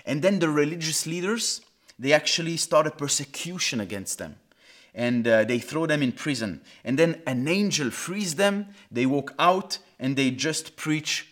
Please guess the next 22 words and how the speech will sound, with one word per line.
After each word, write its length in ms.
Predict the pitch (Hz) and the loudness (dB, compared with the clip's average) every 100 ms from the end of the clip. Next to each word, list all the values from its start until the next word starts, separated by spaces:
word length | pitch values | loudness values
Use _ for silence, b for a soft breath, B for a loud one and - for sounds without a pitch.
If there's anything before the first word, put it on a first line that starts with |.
| - | -12
some 280 | - 143 127 | -4 -2 0
more. 340 | 139 117 82 - b b b | 2 2 0 -10 b b b
And 260 | 127 127 | -2 2
then 300 | 127 220 233 - B B | 6 6 4 -2 B B
they 140 | 104 123 | -6 -2
get 340 | 123 - - | -2 -6 -10
caught 380 | - 143 147 - 120 | -2 0 0 -6 -6
again. 420 | 120 123 92 73 - b b | 2 2 2 -6 -18 b b
And 160 | 107 110 | -8 -8
here's 440 | 104 151 175 139 | -6 -4 -4 -2
what 120 | 117 | -2
happens. 540 | 107 120 98 87 - - b b b | -2 -4 -6 -8 -10 -14 b b b
Uh, 160 | 98 107 | -2 0
read 220 | 165 190 | 0 0
with, 260 | 165 160 147 | 0 -2 -4
with 220 | 139 131 | -4 -2
me 180 | 147 165 | 0 0
in 200 | 127 123 | -2 0
Acts 340 | 131 - - | 0 -2 -4
five, 500 | - 143 147 160 156 - b b | 2 6 6 4 -4 -18 b b
verse 300 | 104 113 117 | -6 -4 -2
forty 640 | - 151 156 147 156 151 | -2 0 0 0 -4 -8